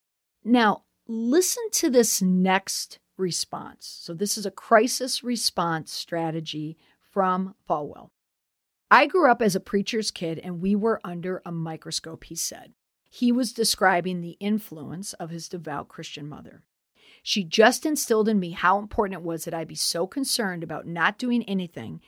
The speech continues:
that people could point a finger at," he said. "I can't control everybody else." Okay? So that technique, there's some denial in there. They're shifting the blame, but there's also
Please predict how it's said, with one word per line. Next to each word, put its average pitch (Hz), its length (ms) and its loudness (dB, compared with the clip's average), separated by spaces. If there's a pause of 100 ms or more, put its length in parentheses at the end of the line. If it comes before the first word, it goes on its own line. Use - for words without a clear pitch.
(280)
that 208 200 0
people 196 320 -4
could 202 240 -4
point 175 420 -14
a 165 60 -12
finger 165 400 -10
at," - 240 -20
he - 160 -18
said. - 360 -8 (640)
"I 160 100 -10
can't 170 420 -10
control 202 680 4 (480)
everybody 151 520 -6
else." - 420 -16 (500)
Okay? 175 460 -10 (460)
So 180 200 -4
that 180 320 4
technique, 247 800 -2
there's 160 260 -8
some 233 420 0
denial 196 560 6
in 170 180 -6
there. 160 240 -6
They're 190 120 -6
shifting 220 440 -2
the 233 80 0
blame, 165 540 -10 (520)
but 214 140 0
there's 190 180 -2
also 226 560 0